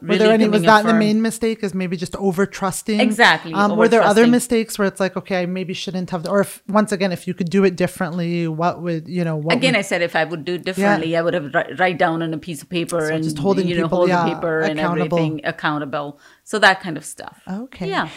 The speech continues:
Speaker 2: yeah.
Speaker 1: And so what do you think, aside from mistakes, like, what do you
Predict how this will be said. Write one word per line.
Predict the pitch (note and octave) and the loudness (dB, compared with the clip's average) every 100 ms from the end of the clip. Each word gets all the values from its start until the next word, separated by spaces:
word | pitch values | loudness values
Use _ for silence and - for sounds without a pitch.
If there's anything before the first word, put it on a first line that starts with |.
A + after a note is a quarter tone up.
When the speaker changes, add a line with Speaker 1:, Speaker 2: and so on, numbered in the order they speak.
| B3+ | -8
Speaker 2:
yeah. | D4 | 0
Speaker 1:
And | D#4+ D#4 | 0 0
so | F4 | 0
what | E4+ F#4+ | 2 4
do | |
you | G4+ A4 | 4 4
think, | G#4+ - B3 A3 G3+ - - | 2 -2 -2 -2 -6 -8 -6
aside | G#3+ C4+ D4 - | -4 -2 -2 -4
from | F4+ | -8
mistakes, | E4+ - G#3 F3 - | -6 -2 -2 -2 -4
like, | G3+ - | -8 -6
what | G3+ D4+ - | -4 -4 -2
do | F#4 | 0
you | G4 | 2